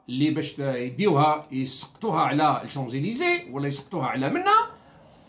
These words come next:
آه، آه، ال-، الجزائر، آه، لي service سيكوريتي تاع الجزائر مع لي service سيكوريتي تاع فرنسا تفاهموا. آه، فرنسا كانت هي اللي راح تجي تدخل على الطياره باش تمنع الطياره. ما حبوش الجزائريين، قالوا: "نو"،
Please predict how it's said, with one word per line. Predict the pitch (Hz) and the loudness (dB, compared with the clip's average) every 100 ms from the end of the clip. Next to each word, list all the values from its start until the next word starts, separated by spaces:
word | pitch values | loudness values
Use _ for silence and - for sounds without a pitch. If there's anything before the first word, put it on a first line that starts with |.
| - - | -20 -2
آه، | 190 | 4
آه، | 220 208 208 202 180 175 165 160 151 | 6 8 6 4 0 0 -2 -4 -4
ال-، | 143 156 160 160 | -6 -2 -2 0
الجزائر، | 160 185 269 - 247 262 - - | 0 2 4 4 4 0 -2 -10
آه، | 156 147 143 139 | -4 -2 -2 -2
لي | 143 147 | -2 0
service | 240 247 - | 0 0 0
سيكوريتي | 185 214 190 185 | -2 -2 0 0
تاع | 156 131 | 0 -2
الجزائر | 131 135 214 190 190 156 | 0 2 4 4 0 0
مع | 151 | -2
لي | 156 | -2
service | 160 143 | -2 -4
سيكوريتي | - 143 147 147 147 | -4 0 0 0 -2
تاع | 127 135 | 0 0
فرنسا | 247 359 - 403 | 2 2 2 -2
تفاهموا. | 381 208 233 247 - _ _ _ _ _ - | 2 2 2 -2 -12 _ _ _ _ _ -8
آه، | 156 156 | -6 -6
فرنسا | - 247 302 359 | 2 4 4 2
كانت | 311 311 247 | 0 0 0
هي | 196 302 | 0 0
اللي | 330 | 0
راح | 311 240 | -2 -2
تجي | 156 392 | -2 -2
تدخل | 392 240 - - 403 415 - | -2 0 0 0 -2 -6 -8
على | 240 262 | -4 0
الطياره | 277 294 185 247 | 2 2 2 0
باش | 254 | -2
تمنع | - 311 185 | -2 0 0
الطياره. | 143 160 139 156 - _ _ - | -2 -2 -2 -4 -8 _ _ -8
ما | 330 | -4
حبوش | 175 175 151 | -2 -2 -2
الجزائريين، | 147 135 101 101 139 208 | -2 -2 -2 0 0 2
قالوا: | 202 143 | 2 2
"نو"، | 156 151 | 0 -2